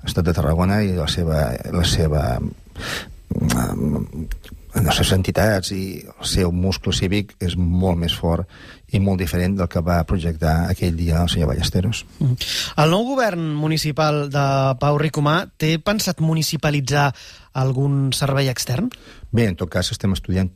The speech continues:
Speaker 1: tots. O sigui, nosaltres, en aquest sentit, no descartem qualsevol possibilitat i també ho farem sin de, no des de, des de cap rigor ideològic, sinó des d'un rigor absolutament pràctic. Jo crec que hi ha més d'una, més d'un servei que es pot, que es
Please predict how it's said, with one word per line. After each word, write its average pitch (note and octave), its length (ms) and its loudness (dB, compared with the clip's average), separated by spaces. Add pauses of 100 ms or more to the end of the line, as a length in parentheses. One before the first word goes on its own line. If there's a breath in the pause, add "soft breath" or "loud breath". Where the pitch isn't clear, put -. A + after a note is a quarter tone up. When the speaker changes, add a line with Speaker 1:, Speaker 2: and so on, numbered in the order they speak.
Speaker 1:
tots. - 300 -4
O - 20 -10
sigui, G2+ 160 0
nosaltres, F#2 300 0
en G2+ 80 2
aquest G#2 160 -2
sentit, G#2 180 0
no G#2 160 2
descartem G2 480 -2
qualsevol F#2+ 400 0
possibilitat F#2+ 560 0 (640 loud breath)
i A#2 80 2
també G#2+ 160 2
ho A2 80 2
farem A#2+ 240 0
sin A#2+ 240 0
de, G#2+ 140 2 (340)
no G#2 160 2
des G2+ 220 0
de, G#2 100 2 (220)
des F2+ 160 0
de F#2+ 100 2
cap F#2+ 300 0
rigor F#2+ 400 2
ideològic, F#2+ 500 0
sinó C3+ 220 0
des F2+ 140 0
d'un F2 120 0
rigor F#2+ 240 0
absolutament F#2 400 0
pràctic. F2+ 400 -2 (320 loud breath)
Jo A#2 160 4
crec A#2+ 160 0
que F#2+ 80 -2
hi F#2 80 0
ha F#2 80 2
més F2+ 1200 0
d'una, F2 240 0 (160)
més G2+ 160 2
d'un G#2+ 80 2
servei F#2 280 0
que - 100 -2
es - 20 -6
pot, - 240 -2
que G2+ 200 -6
es - 40 -6